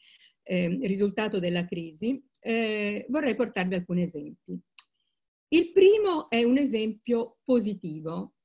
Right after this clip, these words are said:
ed è, eh, l'esempio del, dell'azione della B C, eh, della B C E tra il duemilaotto fino, diciamo, al, a metà del duemiladieci,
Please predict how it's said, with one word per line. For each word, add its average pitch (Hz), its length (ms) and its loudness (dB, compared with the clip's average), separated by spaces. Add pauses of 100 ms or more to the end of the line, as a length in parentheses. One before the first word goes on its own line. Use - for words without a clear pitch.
ed 233 220 0
è, 240 340 0
eh, 196 180 0
l'esempio 214 640 0
del, 190 460 0
dell'azione 208 580 -2
della 185 220 -2
B 202 100 -2
C, 247 380 -4
eh, 208 120 -2
della 214 200 -2
B 269 140 -4
C - 100 -14
E 180 200 -2
tra 185 120 -6
il 196 80 -2
duemilaotto 185 1300 -4
fino, 196 520 -4
diciamo, 175 640 -4 (1040)
al, 180 340 0
a 202 100 -2
metà 190 280 -2
del 175 120 -4
duemiladieci, 160 840 -8